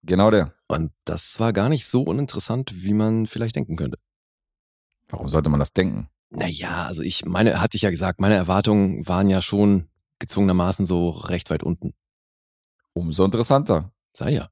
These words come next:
Speaker 1: Mhm.
Speaker 2: Ja, dann hab ich noch über Red Notice gesprochen und Guess hatte einen Film namens Skip Trace
Speaker 1: Jupp.
Speaker 2: dabei.
Speaker 1: Bisschen, beide so ein bisschen Hirne aus Programm.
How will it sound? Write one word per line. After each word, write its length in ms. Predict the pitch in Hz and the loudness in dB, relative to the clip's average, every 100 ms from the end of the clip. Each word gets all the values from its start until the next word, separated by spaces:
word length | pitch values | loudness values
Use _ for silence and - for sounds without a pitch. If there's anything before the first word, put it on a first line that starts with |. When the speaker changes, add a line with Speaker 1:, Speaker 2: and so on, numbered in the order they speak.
| _ - | _ -10
Speaker 1:
Mhm. 320 | 78 90 151 _ _ _ _ _ _ _ _ _ _ - | -4 -2 -4 _ _ _ _ _ _ _ _ _ _ -2
Speaker 2:
Ja, 160 | 90 - - | -2 -2 0
dann 160 | 101 | 4
hab 140 | 110 - | 4 4
ich 100 | 131 | 2
noch 140 | 127 | 2
über 400 | - 110 110 107 | 4 6 6 6
Red 340 | 110 104 120 117 | 6 6 6 6
Notice 440 | 113 127 170 180 | 6 8 6 2
gesprochen 680 | - - - 165 170 170 - _ - | 0 -2 0 0 2 2 0 _ -2
und 440 | 76 101 107 - - _ _ _ - | 4 6 6 4 -4 _ _ _ 0
Guess 340 | 101 123 - | 2 2 -2
hatte 200 | 87 - - | -4 -2 0
einen 220 | 73 87 | 0 0
Film 280 | - 98 92 | 0 2 2
namens 360 | 90 101 - - | 2 0 -2 -10
Skip 360 | - - - | -10 -6 -8
Trace 340 | - - - - _ _ _ _ _ _ | -6 -6 -8 -12 _ _ _ _ _ _
Speaker 1:
Jupp. 160 | 82 85 _ _ _ | 0 0 _ _ _
Speaker 2:
dabei. 300 | 71 69 - _ _ _ _ _ _ _ _ _ _ _ _ - | -4 -2 -2 _ _ _ _ _ _ _ _ _ _ _ _ -6
Speaker 1:
Bisschen, 420 | 82 87 82 71 - | -2 2 0 -2 -6
beide 280 | - 85 85 | 2 2 2
so 80 | 80 | 0
ein 60 | |
bisschen 240 | 80 87 82 | -4 -2 2
Hirne 240 | 95 87 | 4 4
aus 180 | 78 - | 2 0
Programm. 400 | 82 73 73 | -4 -2 -4